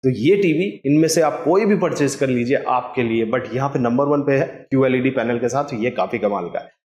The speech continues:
लिंक डिस्क्रिप्शन में, वहां से जाके purchase कर सकते हैं। अगर आपको फ़ोर्टी थ्री, फ़िफ़्टी, फ़िफ़्टी फ़ाइव inch, सिक्सटी फ़ाइव inch वाली videos भी देखनी है, कौन से best TV हैं,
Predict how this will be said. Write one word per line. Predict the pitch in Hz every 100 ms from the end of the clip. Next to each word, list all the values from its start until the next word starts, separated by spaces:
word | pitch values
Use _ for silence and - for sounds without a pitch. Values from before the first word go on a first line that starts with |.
| _ -
लिंक | 123 135
डिस्क्रिप्शन | 139 131 - 131 151
में, | 151
वहां | 156 110 123
से | 117 117
जाके | 104 98 117
purchase | 110 104 92
कर | 113
सकते | 104 98 -
हैं। | 98 - - - _
अगर | 202 226
आपको | 233 226 233
फ़ोर्टी | 214 202 214
थ्री, | 202 202 196
फ़िफ़्टी, | 196 202 202 202 190
फ़िफ़्टी | 196 196 196
फ़ाइव | 180 175
inch, | 180 175
सिक्सटी | 180 202 202
फ़ाइव | 196 165 170
inch | 175 170
वाली | 160 151
videos | 156 156 - 131 135 151 160
भी | 139
देखनी | 147 123 - 123 135
है, |
कौन | 147 127 143
से | 147
best | 117 127 139 -
TV | 131 117
हैं, | 147